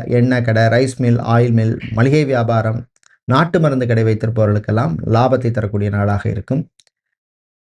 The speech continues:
வேலையில வந்து கொஞ்சம் கான்சன்ட்ரேஷனோட இருங்க. யாரையும் நம்பி எந்த பொறுப்பையும் கொடுத்துறாதீங்க. அதே மாதிரி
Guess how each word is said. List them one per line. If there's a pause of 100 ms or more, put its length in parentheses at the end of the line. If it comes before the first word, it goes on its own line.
வேலையில
வந்து
கொஞ்சம்
கான்சன்ட்ரேஷனோட
இருங்க.
யாரையும்
நம்பி
எந்த
பொறுப்பையும்
கொடுத்துறாதீங்க. (760)
அதே
மாதிரி